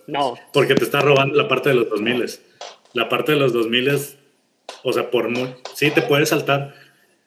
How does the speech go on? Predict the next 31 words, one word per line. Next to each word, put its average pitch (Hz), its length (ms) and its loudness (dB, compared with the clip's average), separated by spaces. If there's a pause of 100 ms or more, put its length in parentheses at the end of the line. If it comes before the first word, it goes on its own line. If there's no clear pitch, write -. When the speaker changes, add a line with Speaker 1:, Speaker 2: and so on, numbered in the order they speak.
(140)
Speaker 2:
pero 120 240 2
por 117 200 4
década, 156 600 0 (440)
en 139 260 -6
el 120 280 0
inicio 127 340 2 (160)
de 127 180 0
los 113 200 2
dos 107 180 -2
mil, 131 520 -4
ellos 117 300 2
fueron 120 240 0
un 120 120 -4
putazo, 120 420 -8
güey. 95 180 -10 (720)
Lo 123 140 4
que 143 80 4
Speaker 1:
Sí, 156 80 8
güey, 120 140 4
Speaker 2:
estamos 131 80 2 (140)
Speaker 1:
empezaron 180 160 6
Speaker 2:
hablando 185 80 2
de 165 60 4
Speaker 1:
con - 0 -
el 127 160 2
Speaker 2:
entrar 135 120 0
a 135 40 -2
la 151 180 2
Speaker 1:
internet. 165 60 -4 (260)
Speaker 2:
cultura 117 160 -2
pop. 131 280 -2